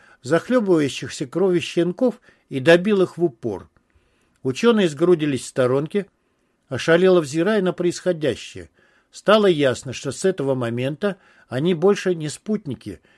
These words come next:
и не помощники, а обуза. Виктор прикинул расклад и подозвал Ларису. «Возьмёшь пистолет? Обращаться ведь умеешь?» Оружие в руках произвело на лаборантку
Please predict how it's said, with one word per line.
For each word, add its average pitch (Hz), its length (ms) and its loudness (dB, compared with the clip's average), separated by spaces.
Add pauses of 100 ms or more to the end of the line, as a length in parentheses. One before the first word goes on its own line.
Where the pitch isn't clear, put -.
и 131 80 -4
не 147 100 -2
помощники, 151 920 -2
а 139 180 -2
обуза. 156 500 -4 (720)
Виктор 196 400 2
прикинул 185 560 0
расклад 147 600 0
и 151 240 -2
подозвал 143 640 0
Ларису. 143 580 -4 (420)
«Возьмёшь 160 400 -2
пистолет? 120 600 -6 (640)
Обращаться 156 640 0
ведь 113 160 -8
умеешь?» 170 540 -4 (580)
Оружие 185 460 2
в 156 40 -6
руках 151 380 -2
произвело 139 520 0
на 180 100 0
лаборантку 160 720 0